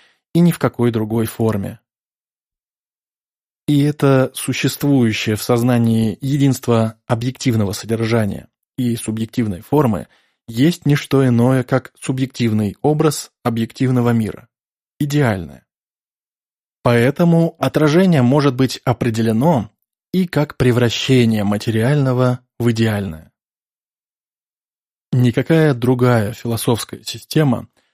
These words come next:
кроме последовательного материализма, раскрыть сущность процесса познания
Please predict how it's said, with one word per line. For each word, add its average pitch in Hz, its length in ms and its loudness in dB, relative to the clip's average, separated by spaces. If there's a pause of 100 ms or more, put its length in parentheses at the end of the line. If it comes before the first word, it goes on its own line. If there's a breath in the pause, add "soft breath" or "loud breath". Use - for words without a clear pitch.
(140)
кроме 131 480 4
последовательного 117 960 -2
материализма, 123 800 0 (220)
раскрыть 147 500 0
сущность - 560 -2
процесса 120 520 0
познания 135 800 0